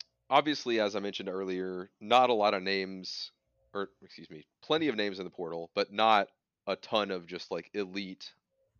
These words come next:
absurdly talented guys that are going to generate massive, massive,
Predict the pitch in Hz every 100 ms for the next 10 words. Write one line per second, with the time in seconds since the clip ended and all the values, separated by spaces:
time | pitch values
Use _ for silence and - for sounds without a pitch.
0 | _ _ _ _ 104 95 - 113 107 98
1 | 92 95 101 92 95 - 92 87 - 90
2 | 85 87 85 - 87 85 87 87 85 92
3 | 82 87 85 82 82 85 98 95 90 -
4 | 90 80 82 80 80 87 82 80 -